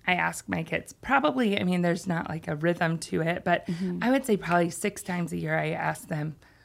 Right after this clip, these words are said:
Speaker 1: "What do you wanna be when you grow up?"
Speaker 2: Yeah.
Speaker 1: What do you wanna do? Well, what if you had no obstacles? What if you had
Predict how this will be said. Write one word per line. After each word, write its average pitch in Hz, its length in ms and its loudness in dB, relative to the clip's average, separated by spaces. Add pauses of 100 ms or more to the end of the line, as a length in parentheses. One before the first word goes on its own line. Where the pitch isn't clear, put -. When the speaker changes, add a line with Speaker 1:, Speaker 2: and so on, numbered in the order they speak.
(160)
Speaker 1:
"What 226 80 -4
do 254 40 2
you 269 60 2
wanna 294 180 0
be 160 200 -10
when 180 180 -4
you - 60 -12
grow - 200 -12
up?" - 300 -10 (360)
Speaker 2:
Yeah. 170 280 -4 (280)
Speaker 1:
What 247 80 -6
do 254 60 0
you 269 60 0
wanna 330 200 -4
do? 175 500 -10 (640)
Well, 214 100 0
what 247 160 4
if 311 160 -2
you 311 60 4
had 214 160 2
no 180 380 0
obstacles? - 760 -4
What 226 140 2
if 277 180 -2
you 240 80 2
had 180 120 -2